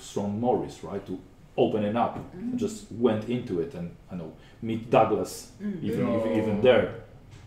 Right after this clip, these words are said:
Speaker 1: So it was possible. Um, of course, there were the, you, it was possible for you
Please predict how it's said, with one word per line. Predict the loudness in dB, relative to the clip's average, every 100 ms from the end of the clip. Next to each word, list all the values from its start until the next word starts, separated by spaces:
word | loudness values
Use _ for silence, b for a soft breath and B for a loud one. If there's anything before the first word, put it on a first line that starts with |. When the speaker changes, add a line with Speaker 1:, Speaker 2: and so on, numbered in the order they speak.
| -18 -16 -14 -14 -12
Speaker 1:
So | -6 -6 -6 -10 B B
it | -2 2
was | 0 2
possible. | -2 -2 -4 -4 -8 B B B B B B 0
Um, | 2 4 4 2 0 -6 -2
of | 6
course, | 8 8
there | 8
were | 6 4 4
the, | 2 2 0 -2
you, | 4 6 6 6 2 0 -4 -14 -20 -20 -6
it | -2
was | 0 0
possible | 0 2 2 6 6
for | 6 2
you | 6 4